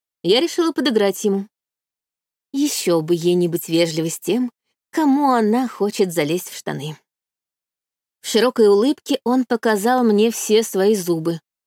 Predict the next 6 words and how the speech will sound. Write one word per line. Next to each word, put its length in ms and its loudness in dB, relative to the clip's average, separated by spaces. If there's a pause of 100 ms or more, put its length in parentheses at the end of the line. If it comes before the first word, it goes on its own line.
(220)
будто 460 -4 (160)
хвастаясь 680 -4 (240)
их 180 0
ровным 480 2
крепким 380 0
рядом. 420 -2